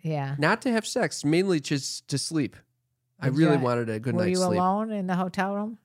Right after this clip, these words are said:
Speaker 2: I was alone in the hotel room. There's something very sexy about the hotel room. Being alone in a hotel room. Usually it's better if there's a person
Speaker 1: I
Speaker 2: in there with
Speaker 1: prefer
Speaker 2: you.
Speaker 1: to be alone in a hotel room.
Speaker 2: Y-, but isn't there something, isn't there, i-, there's something erotic about just being in a hotel room, right?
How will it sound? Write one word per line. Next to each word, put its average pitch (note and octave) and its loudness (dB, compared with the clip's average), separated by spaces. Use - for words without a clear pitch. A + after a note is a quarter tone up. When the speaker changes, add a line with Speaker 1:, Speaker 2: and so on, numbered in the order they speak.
Speaker 2:
I C3 2
was C#3 2
alone B2+ 2
in C3+ 0
the C3 0
hotel B2 -2
room. A#2 0
There's B2 -4
something F3+ -6
very C#3 -4
sexy - -8
about F2 -10
the A#2 -10
hotel A#2 -8
room. - -10
Being A#2 -2
alone A#2+ 0
in D3+ -2
a A#2 -2
hotel C3 -4
room. F3+ -2
Usually E3+ 0
it's C3 -4
better C3+ 0
if A#2+ -10
there's A#2+ -6
a G#2 -10
person D3+ 0
Speaker 1:
I G#3+ 6
Speaker 2:
in B3 0
there G#3+ -2
with A3 -2
Speaker 1:
prefer A#3+ 4
Speaker 2:
you. A#3 4
Speaker 1:
to A3+ 2
be F3+ 2
alone E3 -2
in D#3 -2
a C#3+ -2
hotel C3+ -2
room. C3+ -10
Speaker 2:
Y-, A2+ -8
but F3+ 0
isn't A#3 2
there D4+ 2
something, C4 -2
isn't A#3 -6
there, D4+ 2
i-, - -8
there's A3+ 0
something D4 -2
erotic F3+ 0
about C3+ 0
just - -2
being D#3+ 4
in C3+ 0
a B2+ 0
hotel C3+ 0
room, A2+ -6
right? F3 -4